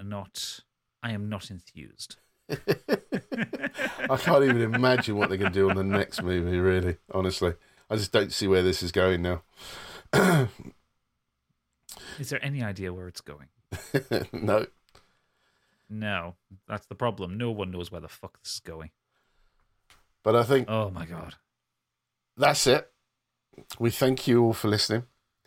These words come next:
Speaker 2: Let's see how they bring back Han <laughs> in the next movie from being a crispy Peking duck. And, uh, I think I'm gonna take the easy way out with a franchise like Gal Gadot did and jump off the plane. I think I've had enough.
Speaker 1: You're not. You,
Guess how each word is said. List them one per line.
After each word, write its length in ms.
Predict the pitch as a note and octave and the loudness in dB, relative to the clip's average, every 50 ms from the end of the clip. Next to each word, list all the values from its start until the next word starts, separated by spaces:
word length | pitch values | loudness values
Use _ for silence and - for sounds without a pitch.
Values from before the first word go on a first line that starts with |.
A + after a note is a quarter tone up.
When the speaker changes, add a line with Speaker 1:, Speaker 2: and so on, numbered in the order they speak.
| _ _ _ _ _ _ _ _ | _ _ _ _ _ _ _ _
Speaker 2:
Let's 200 | - C#3 B2+ - | 2 2 4 4
see 140 | - D3 C3 | 4 6 6
how 160 | A#2+ B2 A#2 | 6 6 6
they 100 | A2+ A#2 | 6 4
bring 480 | G2+ - A2+ A2+ A2 G#2 G#2 G2+ G2+ - - | 2 2 2 0 2 0 -2 -4 -4 -2 0
back 260 | G#2+ F#2+ - - - | 2 2 2 0 -6
Han 520 | - - A#2 A2 G#2 G2+ G2+ G#2 G#2 G#2+ - _ _ _ _ | -2 2 4 6 6 6 4 2 0 -4 -10 _ _ _ _
<laughs> 260 | _ _ - - - - | _ _ -10 -2 0 2
in 140 | F3+ F3 | 2 4
the 100 | E3+ D#3 | 4 6
next 260 | D#3 D3 C#3 - - - | 6 4 4 2 2 2
movie 200 | B2+ B2 C#3 C#3+ | 4 4 4 2
from 180 | - C3 A2 | 2 0 2
being 160 | A2 A#2+ G#2+ G#2+ | 4 2 2 2
a 40 | G#2 | 0
crispy 360 | - A#2 A2+ - - G#2+ G2 | 0 -2 -2 -2 -4 -6 -6
Peking 440 | - A2+ G#2+ F#2+ - G2+ G2+ F#2+ F#2+ | -2 -2 -4 -4 -4 -4 -2 2 4
duck. 320 | G#2+ A2+ - - - - - - - - - - - - - - - _ _ - | 4 4 2 0 -8 -16 -18 -18 -18 -16 -16 -16 -16 -16 -18 -20 -20 _ _ 0
And, 360 | A2 A2 G#2+ G#2+ G#2 G2 A2+ | 2 2 2 0 0 0 2
uh, 280 | A2 A2 A2 G#2+ G#2 G2+ - _ _ _ _ _ _ _ _ _ _ _ - | 4 4 4 4 2 0 -4 _ _ _ _ _ _ _ _ _ _ _ -4
I 60 | G#2+ | -2
think 200 | - C3+ C3 - | 0 0 2 2
I'm 120 | C3+ C3+ B2+ | 2 4 4
gonna 140 | C3 A#2 A#2 | 4 2 4
take 200 | - C3+ - - | 2 0 0 2
the 60 | A#2 | 2
easy 220 | B2 C#3+ B2 A2+ G2+ | 0 2 2 2 4
way 200 | G2 F#2+ G2 G#2 | 6 6 8 8
out 240 | G#2+ A#2 A2+ - - | 8 6 6 2 0
with 140 | G#2 F#2 | -4 -6
a 60 | G2 - | -4 0
franchise 480 | B2 B2 A#2+ A2+ - A#2+ A#2 A2 G2 | 0 2 2 2 2 2 0 2 2
like 180 | A#2 A2 G2 - | 0 0 2 2
Gal 220 | C3+ C3 B2+ A#2+ | 4 4 4 4
Gadot 320 | G#2+ A#2+ B2 C#3 C#3+ B2+ G#2 | 4 4 4 6 6 4 4
did 240 | F#2 F#2 E2+ - - _ _ _ - - - _ | 4 2 0 -2 -8 _ _ _ -20 -20 -14 _
and 160 | - G2+ G2 - | -8 -6 -4 0
jump 260 | A2+ A#2 A#2 A2 B2+ | 0 0 2 4 4
off 260 | A#2+ - - - - - - - - - - - - - - _ _ _ _ _ _ _ _ _ - | 2 2 2 -4 -12 -14 -18 -20 -18 -18 -18 -20 -20 -20 -20 _ _ _ _ _ _ _ _ _ -4
the 80 | B2 A#2+ | -2 -2
plane. 360 | - G#2+ F#2+ F#2+ F#2 E2 F2 - - _ _ - - _ _ _ - | 2 4 4 4 4 2 -4 -10 -16 _ _ -20 -20 _ _ _ -6
I 80 | F#2 | -4
think 180 | F#2+ A2 G2 - | -2 -2 0 2
I've 100 | G#2+ F#2 | 2 2
had 120 | G2 F2+ F#2+ | 4 2 2
enough. 320 | F#2 F2 F2 - - - | 2 0 0 -2 -4 -2
Speaker 1:
You're 160 | B2+ D3 F3+ | 0 0 0
not. 140 | F#3+ F3+ C3+ | 0 0 0
You, 200 | C3 C3+ - G2 | -2 -2 -4 -4